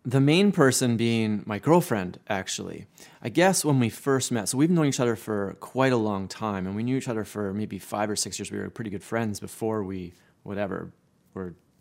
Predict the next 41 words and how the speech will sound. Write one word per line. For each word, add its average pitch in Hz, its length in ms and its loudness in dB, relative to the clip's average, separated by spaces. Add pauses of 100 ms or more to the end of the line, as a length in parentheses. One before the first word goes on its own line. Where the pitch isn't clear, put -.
together. 104 500 -6 (140)
She 135 220 0
says 117 540 4
that 110 380 -2
that 123 240 2
was 110 160 0
one 110 280 0
thing 104 540 -4 (180)
that - 120 -8
she 151 180 4
had 135 140 8
to 120 100 0
get 123 440 0
used 156 420 0
to 113 360 2
when 113 220 0
we 110 120 0
first 123 420 -2
met, 147 340 2
was 110 200 -4
me 117 320 2
looking 107 640 -2
at 71 240 -14
her - 360 -14 (540)
so 117 520 0
intensely, 107 800 -4 (160)
I 110 100 -14
guess. - 380 -10 (320)
So - 140 2
I've 147 100 6
thought 226 160 8
a 311 40 8
little 160 140 10
bit 127 80 6
about 110 260 4
this 101 180 -4
over 110 120 -2
the 104 120 -4
past - 520 0
few 110 180 -4
months 101 420 -4